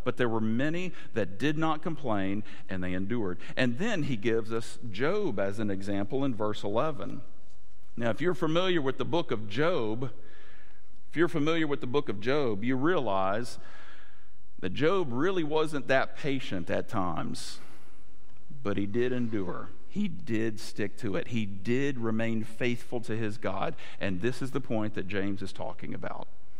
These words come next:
That Job, even though bad things happened to him, refused to take his eyes off the Lord. He was struggling with why this would happen. There were times that he even said, "Lord, I just wish that the day I was born wasn't e-, didn't even happen. I,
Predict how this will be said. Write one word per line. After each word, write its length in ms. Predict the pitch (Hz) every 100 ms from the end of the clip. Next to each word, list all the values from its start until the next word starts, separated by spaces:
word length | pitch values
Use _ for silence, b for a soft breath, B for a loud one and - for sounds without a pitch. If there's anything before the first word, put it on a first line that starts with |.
| b b b b b b
That 200 | 110 107
Job, 500 | 101 127 147 165 151 -
even 360 | 135 160 165
though 200 | 147 131
bad 500 | 98 90 165 165 160
things 300 | - 156 131
happened 400 | 139 135 123 110
to 140 | 113 104
him, 180 | 98 95 B -
refused 1080 | 117 117 - 147 165 170 139 117 110 - - B
to 80 | -
take 260 | 123 147 143
his 140 | 123
eyes 320 | 117 131 131
off 200 | 127 120
the 80 | -
Lord. 300 | 127 123 107
He 120 | 139
was 160 | 180 156
struggling 560 | - - 196 170 160 151
with 160 | 131
why 340 | 135 143 175 190
this 220 | 190 -
would 140 | 175
happen. 400 | 175 170 160 131
There 160 | 156 196
were 80 | 160
times 400 | 175 180 185 165
that 100 | 165
he 80 |
even 180 | 185 170
said, 220 | 151 156
"Lord, 340 | 160 185 190 170
I 40 |
just 240 | 156 170 156
wish 320 | 196 185 - B B
that 120 | 160
the 80 | 156
day 220 | 147 190
I 100 | 190
was 200 | 185 156
born 580 | 127 170 214 208 180 180 B B B - 147 -
wasn't 380 | 160 214 190 196
e-, 100 | 185
didn't 400 | 156 175 220 196
even 200 | 143 123
happen. 520 | 147 233 254 147
I, 100 | 131